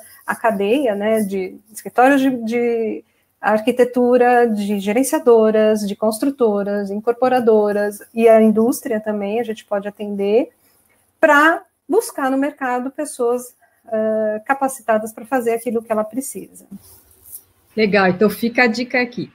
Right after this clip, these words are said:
Speaker 2: Recrutadores e candidatos, Giga Jobs é uma ótima ferramenta, porque ela é específica pro setor da construção, né?
Speaker 1: Isso mesmo.
Speaker 2: Então, tá certo. Então, pessoal, a gente vai encerrando por aqui. Agradeço aqui a presença e participação de todos, da Claudinha.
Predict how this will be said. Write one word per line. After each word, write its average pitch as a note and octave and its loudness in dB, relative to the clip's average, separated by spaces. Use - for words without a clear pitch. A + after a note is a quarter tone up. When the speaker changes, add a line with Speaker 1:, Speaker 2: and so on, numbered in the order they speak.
Speaker 2:
Recrutadores A#3 0
e C#4 -4
candidatos, A3+ -2
Giga G3 -4
Jobs G3+ -2
é G#3 0
uma G#3 -4
ótima G#3+ 0
ferramenta, G#3 -2
porque - -12
ela F#3+ -2
é G3 -2
específica G3+ -6
pro - -20
setor G3 -8
da F#3+ -4
construção, F#3+ -10
né? G3 -4
Speaker 1:
Isso - 2
mesmo. G3 2
Speaker 2:
Então, F3+ -6
tá G3 -2
certo. E3+ -8
Então, A#3+ -2
pessoal, A#3+ 4
a G3+ -6
gente A3+ 0
vai A3+ 2
encerrando G#3 0
por F#3+ -2
aqui. F#3 -4
Agradeço G3+ 2
aqui G#3+ -6
a G3 0
presença G3 -2
e - -20
participação F#3 -6
de F3+ -4
todos, A3 0
da G3 -4
Claudinha. G#3+ -2